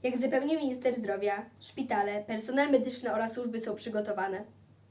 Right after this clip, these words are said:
Premier ogłosił podwyższenie kar za złamanie kwarantanny. Szkoły pozostają zamknięte, by nie doszło do dalszego rozprzestrzeniania się wirusa.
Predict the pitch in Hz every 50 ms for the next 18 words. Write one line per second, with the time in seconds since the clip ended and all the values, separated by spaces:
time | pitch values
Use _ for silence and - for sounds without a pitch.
0 | - - - - - - - 294 285 277 277 262 262 254 254 247 - 254 226 -
1 | 247 220 214 220 233 - - 262 269 285 277 - 214 202 202 214 220 214 214 208
2 | 233 214 214 220 226 220 220 - - 233 226 233 226 - 202 196 196 190 196 185
3 | 196 - - - - - - - - - - _ _ _ - - - - 277 285
4 | 277 277 262 269 262 254 - 277 247 247 247 254 254 247 - 214 196 208 208 220
5 | 208 214 - - - _ _ - 233 247 233 233 240 240 - 311 262 247 240 226
6 | 226 - 254 233 240 233 233 - - - 226 - - 240 226 220 226 233 233 233
7 | - 233 220 220 214 196 202 - - 202 208